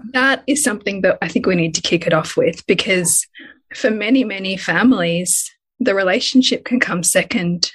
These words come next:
to the children or to the extracurriculars or to the jobs. But with your value, Julie, particularly, I know that you have, have long prioritized that. Can you share a little bit about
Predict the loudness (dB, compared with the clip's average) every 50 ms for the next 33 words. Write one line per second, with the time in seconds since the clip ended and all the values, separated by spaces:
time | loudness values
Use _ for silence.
0 | _ -4 -2 -2 -2 -2 -2 0 0 2 2 2 2 0 -2 -2 -2 -4 -4 -2
1 | 0 0 0 2 2 0 0 0 0 -2 -4 -4 -4 -6 -6 -6 -2 -2 0 2
2 | 2 2 2 0 0 0 0 0 0 -2 -6 -6 -6 -6 -2 0 2 2 2 2
3 | 2 0 -2 -2 -4 -4 -4 -6 -10 -12 -12 -12 -12 -14 -14 -18 -14 _ -4 0
4 | 0 2 2 0 -2 -6 _ _ _ _ _ _ _ _ _ _ _ _ -4 -2
5 | -2 -2 0 0 0 0 0 -2 -2 0 0 -2 -2 0 0 -2 -2 -4 -6 -4
6 | -4 0 0 0 0 0 0 0 0 0 -2 -2 -2 -2 -2 0 0 0 0 2
7 | 0 0 0 0 -2 0 0 0 0 0 0 0 -2 -6 -12 -18 _ _ _ -12
8 | -6 -2 0 0 0 0 0 0 0 0 0 0 2 2 2 0 0 -6 -4 -2
9 | 0 2 2 2 0 0 -2 -4 -4 -4 -2 -2 -2 -4 -4 -4 0 2 2 2
10 | 2 0 0 0 0 0 0 0 0 0 -2 0 -2 -2 -2 0 0 0 0 0
11 | -2